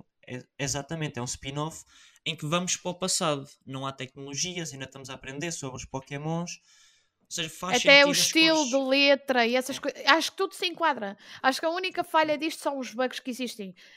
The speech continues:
Speaker 2: pá, nas
Speaker 1: Pois.
Speaker 2: árvores e nas montanhas, mas
Speaker 1: Pá,
Speaker 2: isso
Speaker 1: às
Speaker 2: já
Speaker 1: vezes,
Speaker 2: se sabia.
Speaker 1: às vezes é um bocadinho, sim, mas
Speaker 2: Já se sabia. Aliás, o primeiro, o primeiro trailer que saiu do Arceus foi horrível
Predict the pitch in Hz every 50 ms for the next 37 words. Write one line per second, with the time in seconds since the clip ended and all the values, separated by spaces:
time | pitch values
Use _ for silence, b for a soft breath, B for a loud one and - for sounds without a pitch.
0 | B B _ - 196 185 185 190 214 202 214 226 220 233 233 226 214 190 190 185
1 | 185 175 170 185 185 185 185 185 202 220 226 220 233 - - 208 175 202 220 139
2 | - - - 147 151 135 139 196 196 208 - - - 233 220 202 220 220 226 226
3 | 220 214 - 143 135 151 151 143 - 151 147 135 143 139 139 139 135 135 131 135
4 | - - - 151 110 104 - - 117 - - - - 208 220 226 226 - 254 233
5 | 226 202 208 220 233 254 240 214 185 180 - B B B B - 226 208 247 254
6 | 254 269 269 262 262 - 233 240 226 - 254 262 277 285 277 285 285 277 269 277
7 | - 285 277 262 240 254 247 240 - - 254 233 - - 240 220 208 202 - 233
8 | 247 254 285 311 349 392